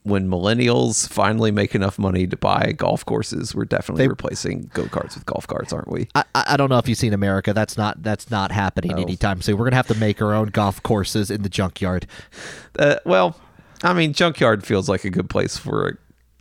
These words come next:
Speaker 1: go-kart too.
Speaker 2: I mean, like, think, okay, imagine, imagine, like, we go back, we go back, like, let's, let's make, let's workshop this a little bit. Uh, like,
Speaker 1: Sure.
Speaker 2: junkyard, we make it Mad Max style. Mad Max golf course has a c-, pretty good ring. It's probably gonna be a putt-putt course, let's be honest.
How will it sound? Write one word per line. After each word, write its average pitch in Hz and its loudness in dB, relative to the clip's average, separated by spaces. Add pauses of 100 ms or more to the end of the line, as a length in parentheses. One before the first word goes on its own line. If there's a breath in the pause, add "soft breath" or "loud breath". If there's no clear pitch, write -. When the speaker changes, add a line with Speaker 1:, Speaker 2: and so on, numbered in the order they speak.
Speaker 1:
go-kart - -4
too. - -6 (240)
Speaker 2:
I 392 4
mean, 285 0
like, 247 4
think, - 0
okay, 240 6
imagine, 190 4
imagine, 135 2
like, 107 0
we 123 2
go 175 2
back, 202 2
we 156 0
go 160 2
back, 139 2
like, 127 -2
let's, 156 -2
let's 156 0
make, 170 0
let's 143 -2
workshop 123 0
this - -6
a 95 -4
little 87 -6
bit. - -10
Uh, 98 0 (480 loud breath)
like, 107 -2
Speaker 1:
Sure. 123 2
Speaker 2:
junkyard, 165 2 (180)
we 107 -2
make 113 0
it - 0
Mad 120 0
Max 110 -2
style. 117 0
Mad 415 2
Max 370 2
golf 240 0
course 156 0
has 226 2
a 208 2
c-, - -10 (160)
pretty 233 0
good 214 2
ring. 208 4
It's - -6
probably 339 6
gonna 269 2
be 190 4
a 147 4
putt-putt - -2
course, - -4
let's 98 -8
be 117 -2
honest. 87 -10